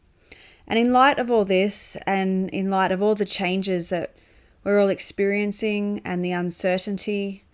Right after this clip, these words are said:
and the anxiety, and the changes to normal life,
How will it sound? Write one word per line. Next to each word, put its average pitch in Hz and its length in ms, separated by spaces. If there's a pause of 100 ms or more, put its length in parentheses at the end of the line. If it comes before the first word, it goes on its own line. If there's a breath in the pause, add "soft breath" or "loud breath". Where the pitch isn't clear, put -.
(1120 soft breath)
and 196 160
the 190 120
anxiety, 220 1040
and 180 120
the 185 60
changes 202 720
to - 160
normal 185 340
life, 165 640